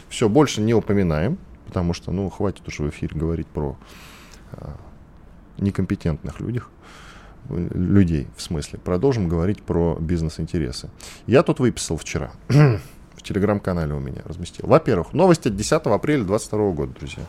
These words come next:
Украина полностью запретила импорт товаров из России западным странам. Следует пойти на такой же шаг, заявила вице-премьер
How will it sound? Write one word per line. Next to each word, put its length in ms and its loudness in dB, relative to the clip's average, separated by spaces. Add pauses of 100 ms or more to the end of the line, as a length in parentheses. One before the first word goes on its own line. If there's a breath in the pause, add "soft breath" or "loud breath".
(1160 loud breath)
Украина 520 8
полностью 540 6
запретила 500 6
импорт 440 4
товаров 440 6
из 100 6
России 460 6
западным 540 4
странам. 640 0 (500 loud breath)
Следует 560 6
пойти 340 4
на 120 4
такой 400 4
же 120 4
шаг, 440 4 (120)
заявила 460 4
вице-премьер 840 0